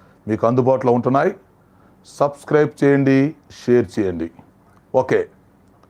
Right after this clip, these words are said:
మనము విశ్వాసం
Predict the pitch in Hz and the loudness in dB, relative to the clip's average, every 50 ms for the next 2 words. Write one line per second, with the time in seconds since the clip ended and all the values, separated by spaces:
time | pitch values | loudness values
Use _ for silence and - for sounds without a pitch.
0 | _ _ _ _ _ _ _ _ _ - 113 139 180 214 220 190 160 147 170 214 | _ _ _ _ _ _ _ _ _ -6 -2 -2 0 0 2 2 2 2 2 0
1 | 226 - _ _ _ _ _ _ _ _ _ _ _ _ _ - - _ _ _ | -2 -4 _ _ _ _ _ _ _ _ _ _ _ _ _ -20 -20 _ _ _
2 | _ - 90 90 92 127 165 170 - - 226 220 214 - - - 127 104 78 | _ -20 -16 -6 -2 0 0 0 0 0 0 2 0 0 -2 -4 -4 -4 -6